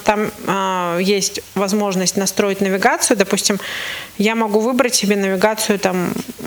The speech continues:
по уровню три, я могу перемещаться в нём по,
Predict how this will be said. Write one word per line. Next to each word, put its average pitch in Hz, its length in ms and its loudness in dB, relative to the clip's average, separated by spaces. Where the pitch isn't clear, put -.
по 202 320 2
уровню 202 380 0
три, 202 220 2
я 190 260 2
могу 220 220 0
перемещаться 202 640 0
в 185 100 -2
нём 196 360 0
по, 180 480 -2